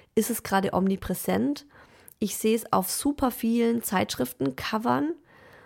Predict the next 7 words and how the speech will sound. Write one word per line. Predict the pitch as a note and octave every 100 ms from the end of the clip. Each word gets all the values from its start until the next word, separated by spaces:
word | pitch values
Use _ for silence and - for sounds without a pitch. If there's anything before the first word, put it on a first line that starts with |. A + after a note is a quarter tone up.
| - -
A | F3+ G3+
D | G3+
H | F#3
S, | - G#3+ B3 -
also | F3 F3+ - - - - - _ - -
ja, | F#3+ F#3+ - - - -
Spiegel | - - A3+ B3+ C4+